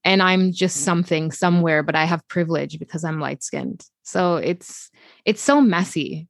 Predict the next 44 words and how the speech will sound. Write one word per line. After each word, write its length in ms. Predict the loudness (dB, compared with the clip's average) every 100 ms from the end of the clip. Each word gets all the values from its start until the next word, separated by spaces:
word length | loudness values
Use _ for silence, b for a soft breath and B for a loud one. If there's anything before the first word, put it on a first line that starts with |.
| _
Like, 160 | -8 -4
it's 160 | -6
so 220 | -2 0 2
messy. 480 | 0 -2 -2 0
And 220 | 2 0 -6 B B B _ _ 0
even 400 | 2 6 6 6
myself 580 | 4 2 2 2 2 0
raising 440 | 0 2 0 -4
kids 360 | -2 -2 -2 0
who 180 | 2 4
are, 400 | 4 2 0 -4 B B B B -2
I 60 | 2
don't 100 | 4
even 200 | 4 4
know 100 | 2
what 180 | 0 -2
to 60 |
call 220 | -4 -4
them. 320 | -2 -4 -8 -4
Are 140 | -2
they 160 | 2 2
biracial? 580 | 2 0 0 -2 -2 -4
Because 300 | -4 -6 -2
they've 200 | -4 0
got 260 | -2 0
now, 200 | 0 2
what, 220 | 2 2
like, 160 | 0 -4
a 80 | -6
quarter 640 | -8 -4 -2 -2 -4 -6 _
<laughs> 440 | -2 0 2 0 0
of 200 | 0 2
white? 400 | 2 2 0 0
But 220 | 2 2 B B B B B _
since 320 | -4 0 2 2
Black 300 | 2 0 2
Lives 240 | 0 0
Matter, 280 | 0 0 0
my 180 | 0 0
daughter 320 | 0 2 2
has 180 | 0 -2 -2
only 380 | -2 2 2
known 500 | 2 2 -2 -2 -4 -6 _ _ -20 0
beige, 560 | 2 4 4 2 0